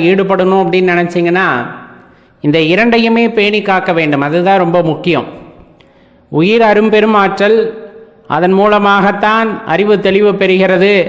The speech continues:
அப்படின்னா உண்மைதான், இல்லைன்னா இல்லை. அதற்காக உடலை பராமரிக்காமல் விட்டுவிட்டால், அதை பேணி பாதுகாக்காமல் விட்டுவிட்டால் பிரயோஜனமே இல்லை அப்படிங்கிறதையும் தெளிவா தெரிஞ்சுக்கணும். உடல் ஆரோக்கியமும் ரொம்ப முக்கியம்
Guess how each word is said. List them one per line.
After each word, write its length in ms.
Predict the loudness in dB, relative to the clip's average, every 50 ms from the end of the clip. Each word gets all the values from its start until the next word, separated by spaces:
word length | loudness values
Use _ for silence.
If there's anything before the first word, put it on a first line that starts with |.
| -4
அப்படின்னா 360 | -6 -4 -2 -2 0 0 0 0
உண்மைதான், 520 | 0 0 0 0 0 0 0 0 0 0
இல்லைன்னா 460 | 2 2 2 2 2 2 0 0 0
இல்லை. 260 | 0 0 0 0 -2 -2 -6 -12 -16 -20 -20 -20 -20 -20 -20 -20 _ _ _ _ _ _ _ _ _ _ -6
அதற்காக 560 | -4 -2 -2 -2 -2 -2 0 0 0 2 0 2
உடலை 340 | 2 2 2 2 2 2 2 0
பராமரிக்காமல் 840 | 0 0 2 2 2 0 0 0 -2 0 0 0 2 2 2 2 0
விட்டுவிட்டால், 680 | 0 -2 0 0 0 0 0 0 0 0 0 2 0 0 -4 -6 -8 -4
அதை 240 | -2 0 0 0 0
பேணி 320 | 0 -2 -2 0 0 0
பாதுகாக்காமல் 800 | 0 0 0 2 2 2 2 2 2 2 0 0 0 2 2 2
விட்டுவிட்டால் 680 | 2 0 0 -2 -2 -2 -2 -2 0 0 2 2 2 0 -2 -8 -14 -16 -18 -20 -20 -20 -20 -20 -20 _ _ _ _ _ -4
பிரயோஜனமே 600 | 0 2 2 2 2 2 0 0 0 0 0 0 2
இல்லை 180 | 2 2 2 2
அப்படிங்கிறதையும் 800 | 2 0 0 0 0 2 2 2 2 0 0 0 0 0 0 0
தெளிவா 240 | 0 2 2 2 2
தெரிஞ்சுக்கணும். 540 | 2 0 0 0 0 0 0 0 0 0 0
உடல் 240 | 0 2 2 0 2
ஆரோக்கியமும் 760 | 2 2 2 4 4 2 0 0 0 0 0 2 0 0 0
ரொம்ப 260 | 0 0 0 2 0 0
முக்கியம் 540 | 0 0 -2 -2 -2 -2 0 0 0 0